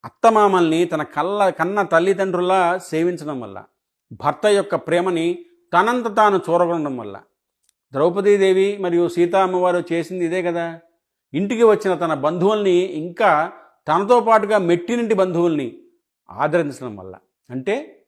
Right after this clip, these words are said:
ఇంటి ఇల్లాలు ఇచ్చే ఆతిథ్యం కోసం అందరూ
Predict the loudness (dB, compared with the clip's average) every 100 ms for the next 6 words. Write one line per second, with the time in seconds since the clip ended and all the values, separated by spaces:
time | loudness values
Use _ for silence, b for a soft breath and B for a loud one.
0 | _ -14 -8 -4 -4 0 2 2 0 -4
1 | -8 -10 -6 -6 -4 -8 -8 -6 -6 -6
2 | -10 -12 _ _ -12 -6 0 2 2